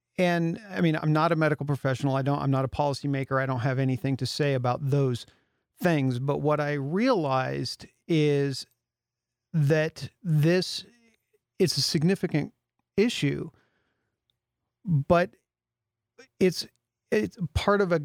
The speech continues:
a bigger picture. And when we look at that bigger picture, I realized that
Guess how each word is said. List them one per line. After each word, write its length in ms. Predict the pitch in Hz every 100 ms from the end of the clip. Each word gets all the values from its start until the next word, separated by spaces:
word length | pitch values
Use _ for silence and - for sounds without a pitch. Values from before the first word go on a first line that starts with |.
| 147 -
a 60 |
bigger 360 | 139 156 180 175
picture. 720 | - 208 233 - 143 - - _ _
And 140 | - 170
when 100 | 170
we 120 | 180
look 300 | 160 190 277
at 120 | 302
that 200 | 143 135
bigger 240 | 143 131 135
picture, 520 | - 135 - 151 151
I 60 |
realized 880 | 160 151 185 269 208 135 135 139 - _ _ _ _ -
that 240 | 156 180